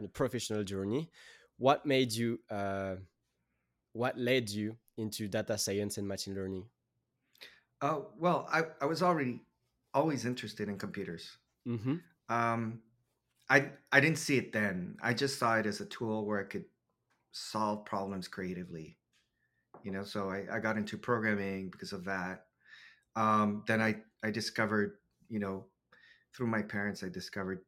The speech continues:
Speaker 2: you know, more boring applications other than, you know, games and things like that, such as spreadsheets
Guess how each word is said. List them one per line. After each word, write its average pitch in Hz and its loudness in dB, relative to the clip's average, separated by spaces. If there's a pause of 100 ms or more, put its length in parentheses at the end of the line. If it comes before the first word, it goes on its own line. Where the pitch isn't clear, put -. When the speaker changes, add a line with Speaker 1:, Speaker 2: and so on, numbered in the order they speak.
(320)
Speaker 2:
you 120 0
know, 113 2
more 113 4
boring 117 6
applications 95 -4
other 92 -6
than, 87 -6
you 87 -4
know, 85 -6 (500)
games 101 -4
and 90 -12
things 92 -8
like 87 -10
that, 90 -2
such 90 -12
as - -10
spreadsheets 104 -4